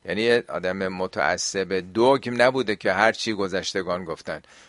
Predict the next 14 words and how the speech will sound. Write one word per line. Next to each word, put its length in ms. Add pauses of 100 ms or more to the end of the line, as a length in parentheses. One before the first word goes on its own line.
خیلی 360
انتقاد 540
داشته 340
به 120
اون 280
ظاهرگرایی، 880
قشریگرایی 960
کلیسا 640 (560)
و 80
یه 120
تحولاتی 680
هم 120
با 100
اینکه 340